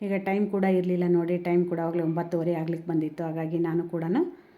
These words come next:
ಆ, ಬೇಗ ಬೇಗ ಟಿಫನ್ನಿಗೆ ರೆಡಿ ಮಾಡೋಣ ಅಂತ ಮಾಡ್ತಾಯಿದ್ದೀನಿ. ಯಾಕಂದರೆ ಇಡ್ಲಿ ಅಂದರೆ ನಮ್ಗೆಲ್ಲರಿಗೂ ಇಷ್ಟ, ನಮ್ಮ ಮನೆಯವ್ರಿಗೆ ಫೇವ್ರೇಟ್, ನಮ್ಮ ಮನೆಗೆ ಎಲ್ಲರಿಗೂ. ಹಾಗಾಗಿ ನಾನು ಬೇಗ ಬೇಗನೆ ಟಿಫನ್ ರೆಡಿ ಮಾಡಿ ಟಿಫನ್ ಮಾಡೋಣ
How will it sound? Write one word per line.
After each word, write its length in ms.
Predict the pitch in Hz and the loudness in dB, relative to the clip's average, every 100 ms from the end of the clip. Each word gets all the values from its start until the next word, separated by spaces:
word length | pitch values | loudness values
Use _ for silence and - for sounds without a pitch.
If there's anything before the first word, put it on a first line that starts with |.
| _ _ - | _ _ -12
ಆ, 140 | 214 214 | -4 -2
ಬೇಗ 240 | 202 202 196 | 0 0 0
ಬೇಗ 200 | 196 185 | 2 0
ಟಿಫನ್ನಿಗೆ 460 | 185 175 185 180 | 0 0 4 6
ರೆಡಿ 180 | 170 170 | 4 2
ಮಾಡೋಣ 340 | 175 170 170 156 | 2 2 0 -2
ಅಂತ 160 | 156 208 | -2 0
ಮಾಡ್ತಾಯಿದ್ದೀನಿ. 720 | 196 180 180 180 170 185 302 - - - - - - | 2 0 0 -2 0 0 0 -4 -20 -20 -20 -20 -14
ಯಾಕಂದರೆ 560 | 180 196 202 202 202 196 | -8 -4 -2 -2 0 0
ಇಡ್ಲಿ 280 | 185 196 202 | 0 2 2
ಅಂದರೆ 300 | 196 190 196 | 4 2 2
ನಮ್ಗೆಲ್ಲರಿಗೂ 580 | 185 180 175 175 180 180 | 4 4 2 0 2 0
ಇಷ್ಟ, 220 | 175 175 | -2 -2
ನಮ್ಮ 180 | 165 165 | 2 2
ಮನೆಯವ್ರಿಗೆ 300 | 170 170 160 | 2 0 -2
ಫೇವ್ರೇಟ್, 480 | 165 165 165 165 160 | -4 -2 -4 -2 0
ನಮ್ಮ 140 | 160 | 2
ಮನೆಗೆ 180 | 165 160 | 0 0
ಎಲ್ಲರಿಗೂ. 360 | 151 156 160 196 | -4 -4 -4 -2
ಹಾಗಾಗಿ 400 | 190 170 165 175 | -2 -2 -2 -2
ನಾನು 420 | 175 202 302 - - - - _ - | 0 0 -2 -6 -20 -20 -20 _ -2
ಬೇಗ 220 | 175 175 | 0 2
ಬೇಗನೆ 640 | 180 180 165 175 170 170 160 | 2 2 2 2 2 0 -2
ಟಿಫನ್ 280 | 175 175 175 | -2 2 4
ರೆಡಿ 200 | 175 175 | 4 2
ಮಾಡಿ 360 | 175 175 170 180 | 4 2 2 0
ಟಿಫನ್ 360 | 175 175 175 | -2 0 2
ಮಾಡೋಣ 400 | 165 165 180 175 | 2 0 2 2